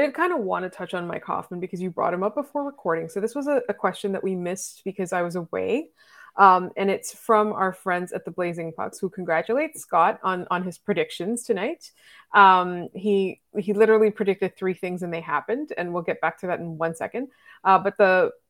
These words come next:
but the mailbag question is, with the amount of preseason games Hoffman has played, is it likely that Kent Hughes is giving or gave him a chance to play himself out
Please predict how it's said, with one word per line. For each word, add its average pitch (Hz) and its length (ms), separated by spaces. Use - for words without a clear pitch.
but 190 240
the 202 60
mailbag 254 320
question 208 440
is, - 500
with 240 260
the 277 80
amount 285 220
of 339 60
preseason 208 440
games 170 380
Hoffman 160 380
has 151 100
played, 277 280
is 220 100
it - 100
likely 202 280
that 214 120
Kent 190 200
Hughes 196 200
is 175 80
giving 185 560
or 175 180
gave 170 220
him 185 140
a 175 40
chance 170 300
to - 60
play 180 220
himself 170 340
out 190 180